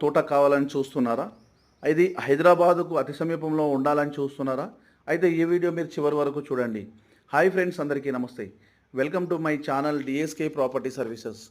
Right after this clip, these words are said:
ఈరోజు మీకోసమైతే ఒక ఎకరం ఇరవై నాలుగు గుంటల మా ఎర్రచందనం తోట తీసుకొచ్చానండి. ఇది వరంగల్ to హైదరాబాద్ నేషనల్ హైవేకి, విలేజ్కి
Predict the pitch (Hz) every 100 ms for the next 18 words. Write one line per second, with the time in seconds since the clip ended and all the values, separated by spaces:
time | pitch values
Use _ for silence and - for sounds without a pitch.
0 | _ _ - 147 170 165 156 170 185 185
1 | 175 170 170 165 127 147 175 175 170 156
2 | 135 147 170 170 160 156 156 156 151 151
3 | 143 143 139 _ _ _ _ - 123 123
4 | 135 151 160 170 165 165 147 143 151 156
5 | 156 147 143 147 147 139 135 139 - _
6 | _ - 160 175 160 156 - _ 151 143
7 | 170 170 160 165 151 147 156 151 156 151
8 | 135 156 - 180 175 160 160 160 156 160
9 | 165 - _ _ _ 123 139 175 180 180